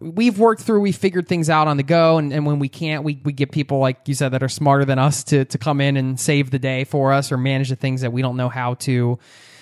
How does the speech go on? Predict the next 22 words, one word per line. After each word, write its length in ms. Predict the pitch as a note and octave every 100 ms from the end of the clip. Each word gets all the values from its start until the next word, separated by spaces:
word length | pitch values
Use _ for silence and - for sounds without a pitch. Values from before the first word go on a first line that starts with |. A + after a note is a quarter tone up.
| _ -
uh, 240 | B2+ A#2 A2
manage 540 | C#3+ D#3 D#3+ D#3+ D3+
or 60 | C#3+
don't 260 | D3 C3+ A#2
want 240 | C#3+ F#3
to 80 | D#3
manage, 460 | B2+ A#2+ A#2 B2+ C3
like 240 | A#2+ A#2+
updating 540 | - C#3 C#3 B2 B2 A#2+
software, 920 | - D#3+ - C#3+ C3 B2+ B2+ B2+ B2+
you 100 | B2
know, 100 | A#2+
for 140 | -
certain 320 | C3 B2+ B2 B2+
programs 540 | C#3+ B2+ B2+ B2 B2
we 120 | B2
run 280 | B2 B2 A#2+
and 100 | B2
stuff 220 | - B2
like 160 | B2 B2
that. 260 | C#3 B2+
So 300 | - D3 C3